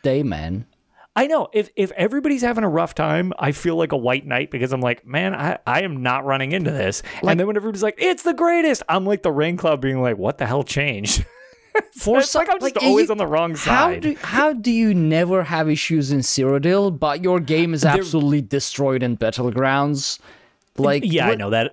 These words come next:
Speaker 2: that will literally never make sense to me. And anytime I ever post a video from my Battlegrounds things, people are like, "I've literally never seen that. What the hell?" <laughs> Like,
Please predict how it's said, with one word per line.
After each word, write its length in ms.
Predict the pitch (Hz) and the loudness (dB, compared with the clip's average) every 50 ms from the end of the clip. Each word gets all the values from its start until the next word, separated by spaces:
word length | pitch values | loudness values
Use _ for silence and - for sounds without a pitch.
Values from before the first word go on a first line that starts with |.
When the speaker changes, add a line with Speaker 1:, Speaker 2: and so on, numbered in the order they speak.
| - 131 | -8 -8
Speaker 2:
that 160 | 107 135 160 175 | -6 -6 -4 -2
will 160 | 165 165 156 | -4 -4 -2
literally 420 | 135 131 139 139 139 135 131 127 | 0 0 0 0 2 0 0 0
never 220 | 117 113 107 110 104 | 0 0 -2 -2 -2
make 160 | 101 98 - | -4 -4 -2
sense 200 | - 110 95 - | -4 -6 -4 -4
to 60 | - | -4
me. 80 | 113 - - | -4 -2 -2
And 100 | - 180 | 0 0
anytime 400 | 208 233 277 349 370 262 254 240 | 0 0 0 -2 -2 -2 -2 0
I 140 | 185 143 - | 0 -2 -2
ever 240 | - 107 117 120 131 | -2 -2 -2 0 -2
post 360 | 110 - - 120 117 - - | -2 -2 -2 -2 -4 -2 -4
a 40 | 120 | -6
video 460 | 95 98 101 95 90 87 80 71 - | -4 -4 -4 -2 -2 -2 -2 -2 -4
from 200 | - - - 117 98 | -4 -6 -6 -4 -2
my 100 | 98 95 | -2 0
Battlegrounds 560 | - 98 98 95 101 95 101 90 95 95 - | 0 0 -2 -2 -2 -4 -4 -4 -4 -4 -4
things, 180 | 117 107 90 - | -4 -4 -4 -4
people 240 | - 131 120 139 131 | -4 -4 -2 -2 -2
are 20 | |
like, 180 | 120 120 107 - | -2 -2 -2 -2
"I've 160 | 107 127 117 | -2 -2 -2
literally 540 | 123 127 131 139 143 151 139 147 143 143 139 | -4 -4 -2 0 0 2 2 2 0 0 0
never 180 | 131 123 110 | 0 -2 -2
seen 220 | 117 - - 127 123 | -4 -4 -4 -2 0
that. 200 | 127 131 131 123 | 0 0 -2 0
What 160 | 113 117 123 | -2 -2 0
the 100 | - 165 | 2 0
hell?" 460 | 165 147 - 101 - 233 - 170 180 190 | 0 0 0 0 0 0 0 -2 -6 -6
<laughs> 40 | |
Like, 220 | 180 202 190 - | -2 -2 0 -2